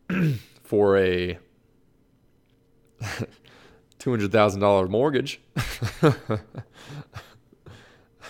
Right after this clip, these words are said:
So what are, what are the benefits? How do we benefit? As you know, a lot of these things that I talk about,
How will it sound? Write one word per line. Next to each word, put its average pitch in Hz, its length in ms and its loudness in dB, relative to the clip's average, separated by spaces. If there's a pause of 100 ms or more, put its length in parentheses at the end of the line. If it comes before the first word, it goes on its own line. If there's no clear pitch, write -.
(2000)
So 185 760 4 (180)
what 220 340 4
are, 190 520 4 (880)
what 123 240 -4
are 185 60 2
the 135 120 0
benefits? - 800 -6
How 139 140 -2
do 180 80 2
we 151 140 4
benefit? - 680 -6 (640)
As 226 280 2
you 156 100 4
know, 117 520 4 (840)
a 110 60 0
lot 151 320 2
of 247 80 2
these 139 360 2
things 123 340 2
that 107 100 2
I 120 140 4
talk 120 340 -2
about, 143 560 -2